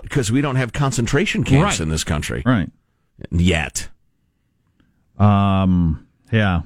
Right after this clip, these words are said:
Speaker 2: Well, so, and then this c-, related to the coronavirus, and then stop wiping out your Costco or whatever of bread and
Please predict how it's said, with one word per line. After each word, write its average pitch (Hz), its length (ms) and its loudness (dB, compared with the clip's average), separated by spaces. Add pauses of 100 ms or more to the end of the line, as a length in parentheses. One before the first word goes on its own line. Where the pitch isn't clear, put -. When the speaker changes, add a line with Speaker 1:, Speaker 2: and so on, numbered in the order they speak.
Speaker 2:
Well, 120 340 0 (140)
so, 143 440 -2
and 127 160 4
then 139 140 2
this 151 240 0
c-, - 80 -20 (100)
related 135 480 2
to 110 80 0
the 98 140 0
coronavirus, 95 680 0
and 123 120 2
then 123 480 -2
stop - 340 -6
wiping 107 360 0
out 101 140 0
your 95 100 -4
Costco 87 440 -2
or 82 120 2
whatever 78 440 0
of 73 220 -4
bread 78 320 0
and 78 240 -2